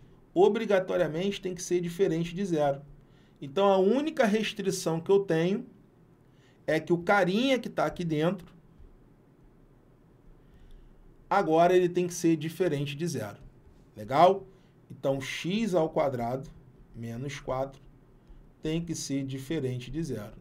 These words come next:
X ao quadrado diferente de quatro, x vai ser diferente de mais ou menos a raiz quadrada de quatro.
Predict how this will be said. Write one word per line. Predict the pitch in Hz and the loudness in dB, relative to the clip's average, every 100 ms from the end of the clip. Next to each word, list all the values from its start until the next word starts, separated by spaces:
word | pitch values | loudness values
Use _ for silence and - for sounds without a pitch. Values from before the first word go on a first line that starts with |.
| - _ - - - - | -20 _ -20 -20 -20 -20
X | - - 175 180 165 | -14 -8 -4 -2 0
ao | 160 | 0
quadrado | 160 151 139 127 123 120 | 0 -2 -2 -6 -8 -10
diferente | 120 127 - 131 107 110 120 | -10 -12 -8 -6 -6 -12 -14
de | 131 | -14
quatro, | - 151 156 170 - - _ _ - _ - - - - | -6 -2 -2 -6 -20 -20 _ _ -20 _ -20 -20 -20 -20
x | - - - 180 196 | -16 -10 -6 -2 -2
vai | 196 180 170 | 2 2 0
ser | - 143 | -4 -6
diferente | 143 143 - 160 143 151 160 - - - _ - - | -6 -6 -4 -2 -2 -4 -8 -14 -20 -20 _ -20 -16
de | 131 160 | -6 -4
mais | 147 139 147 156 | -2 0 0 0
ou | 165 | -2
menos | 135 131 143 160 - - _ _ _ _ _ _ _ - _ _ _ _ _ _ | -2 -4 -4 -8 -14 -20 _ _ _ _ _ _ _ -20 _ _ _ _ _ _
a | 131 143 | -2 0
raiz | 143 139 139 147 - | 2 2 0 -4 -4
quadrada | 160 147 131 135 135 135 | -2 -2 -2 -2 -2 -4
de | 156 | -6
quatro. | 127 123 120 - | -4 -4 -6 -12